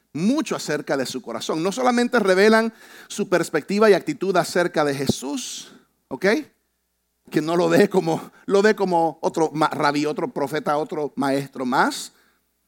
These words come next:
pero también revela que su perspectiva y su actitud de sí mismo es que él es una buena persona. Él es justo. Él tiene un lugar en la mesa, porque al fin y al cabo él se conoce las Escrituras.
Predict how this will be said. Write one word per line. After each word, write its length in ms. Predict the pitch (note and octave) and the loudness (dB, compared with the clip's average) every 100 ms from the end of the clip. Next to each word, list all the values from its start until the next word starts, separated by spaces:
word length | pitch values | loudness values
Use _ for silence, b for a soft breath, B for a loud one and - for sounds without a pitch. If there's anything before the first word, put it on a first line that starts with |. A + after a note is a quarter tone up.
| _ | _
pero 160 | D#3 D3 | -4 -2
también 300 | D3+ D#3 F3+ | 0 2 2
revela 520 | F#3 E3+ F#3+ E3 D#3 | 2 4 6 4 2
que 120 | D#3 | -4
su 120 | D3+ | -6
perspectiva 540 | C#3+ C#3 - C3 E3 F#3 | -6 -6 -4 -4 0 0
y 60 | |
su 120 | F3 D3+ | 0 -4
actitud 340 | - C3 E3 | -4 -4 -2
de 120 | C#3+ | -4
sí 200 | - F#3+ | -6 -6
mismo 460 | D#3+ F#3+ G3 D3 D#3 | -2 -2 -2 -4 -4
es 100 | D#3 | -2
que 240 | F#3 E3 | 0 4
él 120 | F3+ | 4
es 160 | F3+ D#3+ | 4 0
una 160 | F3 D3+ | -2 0
buena 260 | D#3 D3+ | -2 -2
persona. 540 | C#3 B2+ D3 B2 G#2+ _ B B B | -6 -8 -8 -12 -12 _ B B B
Él 140 | D4+ | 4
es 80 | B3+ | 4
justo. 480 | - F#3+ - B2+ A2+ | 2 -4 -4 -12 -12
Él 200 | - E4+ | 0 2
tiene 180 | - D#4 | 2 2
un 80 | A#3+ | 2
lugar 240 | G3 B3 | 4 4
en 80 | G#3 | 4
la 80 | D#3 | 0
mesa, 460 | F3 C#4 - C#3 - B B - | 0 0 -2 -6 -8 B B 2
porque 240 | G3+ F#3 | 2 2
al 60 | D#3 | 0
fin 120 | G#3+ | 2
y 40 | |
al 120 | F3+ | 2
cabo 280 | G3+ A3 G3+ | 4 4 4
él 80 | F#3 | 2
se 140 | G#3 | 2
conoce 340 | C#3 D#3+ F3+ F3+ | -2 -4 -2 0
las 120 | D3+ | 0
Escrituras. 500 | - C3 D3 G#3+ | -2 -6 -2 -2